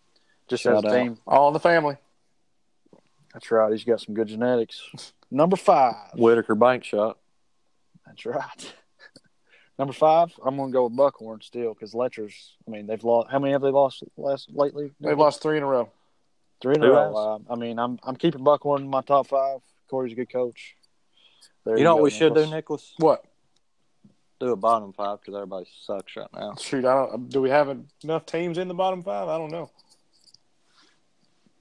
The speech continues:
Speaker 2: I'm, I don't know either.
Speaker 3: <laughs> I'd, I'd take about half of the region right now, put 'em in there.
Speaker 2: <laughs>
Speaker 1: Yeah, it was a tough week for the fourteenth.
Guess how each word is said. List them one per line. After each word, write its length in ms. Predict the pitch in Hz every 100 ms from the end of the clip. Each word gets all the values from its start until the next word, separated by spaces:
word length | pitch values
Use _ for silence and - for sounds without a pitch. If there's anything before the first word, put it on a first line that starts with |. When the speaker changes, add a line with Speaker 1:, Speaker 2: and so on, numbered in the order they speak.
| -
Speaker 2:
I'm, 200 | 98 -
I 140 | 82 92
don't 140 | 98
know 200 | 85 87
either. 200 | 92 90 -
Speaker 3:
<laughs> 720 | 147 165 - _ _ _ _
I'd, 200 | 131 135
I'd 140 | 147 151
take 160 | 165
about 340 | 139 147 139 123
half 280 | 147 147 123
of 60 |
the 280 | 120 117 110
region 320 | 117 185 151
right 180 | 131 123
now, 280 | 151 165 139 _ _ _ _ _ _ _
put 140 | -
'em 100 | 131
in 120 | 131
there. 200 | 123 131 - _ _ _ _ _ -
Speaker 2:
<laughs> 80 | 120 - 143 - _ _ _ - -
Speaker 1:
Yeah, 200 | - 110
it 60 | 104
was 140 | 117
a 40 | 110
tough 260 | 127 120
week 240 | 123 131 -
for 80 |
the 80 | 117
fourteenth. 600 | - 131 120 135 123 -